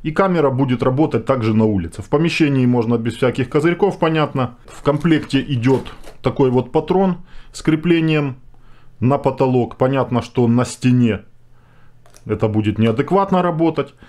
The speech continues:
На потолочное крепление. Ну или же можно её использовать даже на столе.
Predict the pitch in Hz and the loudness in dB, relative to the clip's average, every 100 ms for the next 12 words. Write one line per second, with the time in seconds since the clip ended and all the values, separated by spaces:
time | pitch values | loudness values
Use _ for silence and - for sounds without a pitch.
0 | - - _ 139 143 139 - 143 131 151 | -20 -20 _ -2 -2 -2 -2 -4 0 2
1 | 165 - 120 110 117 113 104 92 90 87 | 2 2 0 0 -2 -2 -2 0 -4 -8
2 | - - - 156 214 208 196 196 175 123 | -18 -20 -2 2 2 2 0 2 2 2
3 | 160 143 151 131 143 139 117 - - - | 0 2 0 0 0 0 -2 -8 -20 -20
4 | 123 127 123 123 123 123 143 127 - 165 | -8 0 2 4 4 4 2 2 0 0
5 | 143 127 117 101 131 135 120 120 - - | 2 2 2 2 0 2 0 -2 -4 -18
6 | - - - - - - - 123 123 - | -20 -20 -20 -20 -20 -20 -8 -2 -2 0
7 | 120 107 87 | 0 0 -2